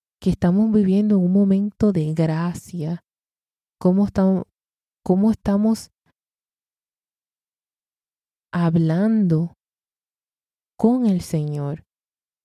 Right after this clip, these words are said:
¿Cómo estamos orando con nuestro Dios? ¿Cómo nos estamos comunicando con Dios para entender que estamos viviendo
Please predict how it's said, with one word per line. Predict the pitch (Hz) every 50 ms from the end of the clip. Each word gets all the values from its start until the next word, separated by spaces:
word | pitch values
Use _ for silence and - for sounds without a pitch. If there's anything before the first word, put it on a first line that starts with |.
| _ _ _ _ _ _ _ _ _ _ _
¿Cómo | - - 185 202 220
estamos | 220 - - - 208 214 220 226 226 - - - _ _ _ _ _ _ _ _ -
orando | 190 180 165 165 165 196 220 220 202 175 165 160 - _ _
con | - 202 214 240 247 226
nuestro | 202 180 170 - - - - 156 147 147
Dios? | 156 147 147 147 151 156 - - _ _ _ _ _ _ _ _
¿Cómo | - - 202 214 233 240 233
nos | 226 214 202
estamos | 190 180 - - 175 180 202 214 - _
comunicando | - - 233 220 208 202 208 202 190 175 170 - - 190 208 226 226 220 208 180 165 160 - _ _ _ _ _ _ _ _ _ _ -
con | - 220 247 269 277 269 254 196
Dios | 190 180 165 156 147 156 - - - _ _ _ _ -
para | 202 196 196 196
entender | 190 190 190 185 - - 180 170 165 165 160 160 165 190 220 226 185 160 151 151 - - _ _ _ _ _ _ _ _ _ _ _ _ _ _ _ _ _ _ _ _ _ -
que | -
estamos | 156 - - 156 156 156 165
viviendo | 165 180 175 165 180 202 233 240 233 208 175 160 165 -